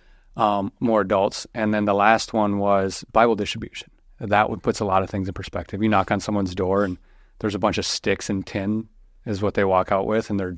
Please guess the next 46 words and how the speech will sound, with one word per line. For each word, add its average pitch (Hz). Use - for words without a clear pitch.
dirt 107
floor, 104
and 104
they 90
have 95
three 107
kids, -
uh, 90
eight 107
kids 101
in 104
there, 110
three 104
to 98
eight 98
kids. 104
Chickens 113
and 101
pigs 110
are 104
living 104
in 104
there 107
with 95
them, 117
and 101
they 95
have 98
mattress 104
that 113
they 110
sleep -
on, 107
and 98
they 101
wake 101
up 110
every 101
day 101
and 104
they 95
do 98
life. 98
And 95
it's 87
just -